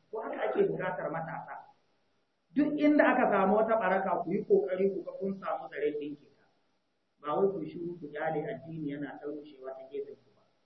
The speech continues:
Kar ka yadda ta ɓangaren ka ce an samu nakasu. Duk yanda za a ce, "Kai, gefe kaza ba sa karɓar wasa."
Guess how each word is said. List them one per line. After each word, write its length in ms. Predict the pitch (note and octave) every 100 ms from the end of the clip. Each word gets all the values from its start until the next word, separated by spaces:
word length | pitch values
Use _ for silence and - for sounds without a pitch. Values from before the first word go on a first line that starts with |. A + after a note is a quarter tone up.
| _ _ _ _ _ -
Kar 200 | C#4+ C#4+
ka 60 | B3
yadda 320 | G3+ G3 A#3+
ta 60 | A#3 G#3+
ɓangaren 520 | A3+ B3 B3 A#3+ G3
ka 140 | F#3+ G3
ce 80 | G3
an 160 | F#3+
samu 240 | F#3 D3+ D3+
nakasu. 380 | D#3+ E3 - _ _ _ _ _ _ _ _ _ _ _ _ _ _ _ _ _ _ _ _
Duk 180 | A#3 C4
yanda 340 | C4+ C4+ B3+ G3
za 120 | G3+ G3
a 120 | F3
ce, 160 | G3 -
"Kai, 460 | C4+ C4+ G#3+ E3 - - _
gefe 340 | G3+ A3+ G3+ -
kaza 300 | E3+ F3+ F#3
ba 280 | G3 G3+ G3
sa 240 | F#3 E3+ -
karɓar 360 | D3 C#3+ - E3+
wasa." 480 | D3 B2 C3 -